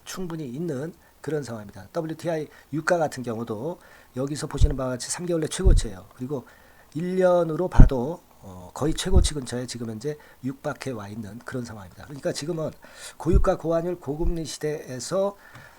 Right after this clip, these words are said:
시세를 제대로 낼 수 있는, 네, 이런 종목을 우리가 반드시 선택을 해야 된다. 네, 이 말씀을 좀 드리고 싶은 것이고 이 측면에서 이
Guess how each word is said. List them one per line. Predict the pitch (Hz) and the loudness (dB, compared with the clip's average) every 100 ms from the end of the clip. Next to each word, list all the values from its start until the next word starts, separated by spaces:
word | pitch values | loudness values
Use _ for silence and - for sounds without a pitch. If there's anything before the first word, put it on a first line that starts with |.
| - - - - - - - | -20 -20 -20 -20 -20 -20 -10
시세를 | - 165 175 170 185 190 185 | -6 0 2 2 2 -2 -4
제대로 | 101 139 160 180 | -4 0 0 0
낼 | 151 123 | 0 -4
수 | 127 151 | -4 -8
있는, | 123 131 117 120 92 - | -6 -4 -4 -6 -10 -16
네, | 92 | -14
이런 | 120 156 185 175 | -4 -2 -2 -4
종목을 | 127 127 120 113 165 160 - | -6 -4 -4 -4 -6 -6 -6
우리가 | 117 117 127 | -6 -4 -6
반드시 | - 110 104 135 | -8 -10 -10 -10
선택을 | 127 113 110 123 | -10 -10 -8 -8
해야 | 101 170 | -6 -6
된다. | 120 92 95 - | -8 -12 -14 -16
네, | 98 - | -18 -10
이 | 170 196 | -6 -4
말씀을 | 113 104 120 | -4 -4 -6
좀 | 127 120 | -8 -10
드리고 | 113 110 | -12 -12
싶은 | - 131 | -10 -12
것이고 | 107 - 107 90 131 - - - - | -12 -14 -16 -16 -16 -18 -20 -18 -14
이 | 156 190 | -10 -8
측면에서 | 165 - 160 147 135 120 143 139 | -6 -6 -6 -6 -6 -6 -6 -8
이 | 247 175 | -10 -12